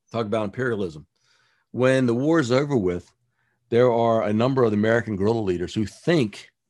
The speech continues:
that they should have a place in the new Filipino government and the new Filipino armor, uh, army. And they find out that, "No, there's no room for you.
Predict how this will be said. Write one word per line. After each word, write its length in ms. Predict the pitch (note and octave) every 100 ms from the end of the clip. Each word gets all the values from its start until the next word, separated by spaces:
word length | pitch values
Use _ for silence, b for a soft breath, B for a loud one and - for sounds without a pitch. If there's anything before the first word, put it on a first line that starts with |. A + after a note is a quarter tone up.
| _ _ _ _
that 240 | - G#2+ G2+
they 200 | A#2 D3
should 180 | - A#2
have 200 | A#2+ G#2+
a 60 |
place 460 | - - B2+ A#2 -
in 80 | G2
the 80 |
new 180 | F#2 B2+
Filipino 540 | A#2 B2+ A2+ G#2+ G#2 F#2
government 460 | A2+ A#2+ B2 B2
and 120 | F#2+
the 120 | F#2+ A2
new 60 |
Filipino 520 | A2 A2+ G2 G#2 G2+ -
armor, 380 | G2+ A2+ B2+ B2+ _
uh, 120 | A2+ -
army. 400 | G2 A2 B2 C3+ _ _ _ _ _ _
And 100 | A#2
they 60 | A2+
find 340 | - B2+ B2
out 200 | C3 C3+
that, 200 | A2+ - _
"No, 380 | G#2 A2+ E2+ -
there's 160 | F#2 G2
no 120 | A#2+
room 260 | B2 A#2
for 140 | G2 F2+
you. 240 | D#2 C#2+